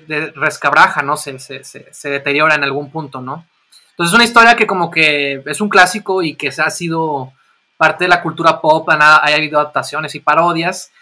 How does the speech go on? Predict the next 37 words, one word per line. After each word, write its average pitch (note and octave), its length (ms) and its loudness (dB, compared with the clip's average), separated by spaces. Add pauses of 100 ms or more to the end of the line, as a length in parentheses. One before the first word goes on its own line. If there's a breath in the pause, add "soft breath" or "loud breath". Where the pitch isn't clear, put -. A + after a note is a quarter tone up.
(120 soft breath)
y D#3+ 100 -6
supuse G3 480 0
que E3+ 100 -4
iba D#3 100 2
a D#3 80 0
tener, D3 380 -6
este, C#3+ 300 -14
varias, C#3 480 -4
eh, C3 400 -12 (180)
adaptaciones D#3 600 0
a D#3 60 -10
cine. G3 360 -6 (720)
Y D#3+ 120 0
me E3+ 120 2
di E3 100 2
cuenta F#3 340 0
que, C#3+ 460 0
que D3+ 60 0
en D3 60 2
efecto D#3 380 -2
así G3 260 0
era, F#3+ 320 -2 (520)
y D#3+ 640 -2 (240)
sabía E3 420 2
que F#3+ 100 -2
las F3+ 160 0
quería C#3 200 -2
ver, D3+ 280 0 (160)
porque C#3+ 240 -10
me C#3 100 -8
llamaba C3+ 260 0
mucho D#3+ 200 -6
la F3 80 4
atención F3 300 -6
de E3 120 -4
cómo D#3 200 -2
adaptas D#3 540 0